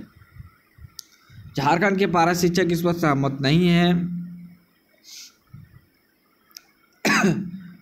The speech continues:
शिक्षकों का कहना है कि परीक्षा में असफल होने पर भी उन्हें नहीं हटाया जाए। शिक्षा मंत्री की ओर से भी पारा शिक्षकों को यह आश्वासन दिया गया था कि जो शिक्षक परीक्षा में सफल नहीं होंगे, उन्हें हटाया नहीं जाएगा, उन्हें वेतनमान नहीं मिलेगा,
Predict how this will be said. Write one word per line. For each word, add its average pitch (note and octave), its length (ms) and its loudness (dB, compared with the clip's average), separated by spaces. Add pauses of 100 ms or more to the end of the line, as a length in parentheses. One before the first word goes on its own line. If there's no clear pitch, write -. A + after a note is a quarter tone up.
शिक्षकों E3 320 2
का F#3 140 2
कहना E3 280 2
है F3+ 60 2
कि F3+ 100 0
परीक्षा E3+ 400 2
में E3 140 2
असफल D#3+ 360 2
होने D#3+ 240 4
पर E3 160 0
भी E3 100 4
उन्हें F#3+ 220 2
नहीं E3 200 4
हटाया C3+ 340 2
जाए। A2 380 -2 (540)
शिक्षा F3+ 260 2
मंत्री F3+ 300 2
की F3+ 120 0
ओर E3+ 140 2
से F3 120 2
भी F3 120 6
पारा E3+ 260 2
शिक्षकों E3 360 0
को E3 60 4
यह D#3+ 140 4
आश्वासन D3 560 2
दिया C#3 220 4
गया E3 220 4
था E3 300 2 (1500)
कि C#3+ 80 0
जो E3+ 200 2
शिक्षक F#3 360 0
परीक्षा E3 340 2
में D#3+ 100 0
सफल D3 320 0
नहीं D#3+ 140 2
होंगे, F3+ 220 4
उन्हें E3+ 240 2
हटाया C#3+ 280 2
नहीं B2+ 200 2
जाएगा, E3+ 360 2
उन्हें D3+ 240 0
वेतनमान C3 480 0
नहीं B2+ 200 2
मिलेगा, E3+ 640 2